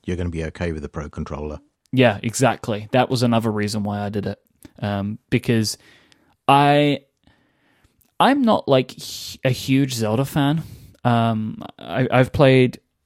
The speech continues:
Speaker 2: one Zelda game in my life, but I'm excited for this Zelda game because it's not like any Zelda game before, and I like open world games. So I wanna be able to put some serious time into this game. So I,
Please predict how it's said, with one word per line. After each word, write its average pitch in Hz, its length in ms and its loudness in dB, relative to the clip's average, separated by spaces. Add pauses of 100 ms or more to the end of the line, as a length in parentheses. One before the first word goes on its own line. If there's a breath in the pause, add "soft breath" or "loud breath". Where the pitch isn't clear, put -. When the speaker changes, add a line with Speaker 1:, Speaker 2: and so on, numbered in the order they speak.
(220)
Speaker 2:
one 127 540 2
Zelda 143 300 2
game 160 340 0
in 170 120 0
my 165 100 0
life, 170 360 -4 (1040 soft breath)
but 160 160 6
I'm 165 140 4
excited - 440 2
for 143 120 4
this 156 240 2
Zelda 120 280 4
game 117 480 2 (100)
because 135 260 2
it's - 140 -4
not 156 180 4
like 131 240 2
any 131 160 4
Zelda 131 260 4
game 120 480 2 (280)
before, 113 560 0
and 127 120 2
I 135 140 6
like 139 280 0
open 113 280 -4
world 104 240 -8
games. 101 480 -12 (480)
So 110 520 -2 (440 soft breath)
I 143 140 8
wanna 160 260 4
be 143 140 4
able 127 160 6
to 123 60 2
put - 180 -4
some 120 120 -8
serious 120 340 -2
time 113 280 -4
into 131 200 -4
this 127 140 -6
game. 147 420 0 (480 soft breath)
So 113 300 0
I, 113 120 2